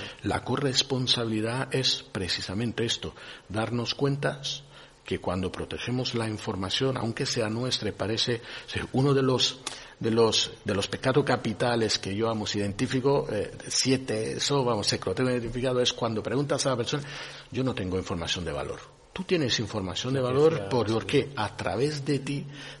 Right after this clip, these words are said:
Speaker 1: te pueden suplantar una cuenta de Facebook. Muchas veces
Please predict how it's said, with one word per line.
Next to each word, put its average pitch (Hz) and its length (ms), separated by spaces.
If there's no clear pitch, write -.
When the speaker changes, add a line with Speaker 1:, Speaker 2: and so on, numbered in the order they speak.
Speaker 1:
te 90 100
pueden 135 320
suplantar 139 640
una 110 200
cuenta 160 260
de 123 80
Facebook. 120 480
Muchas 139 280
veces 151 380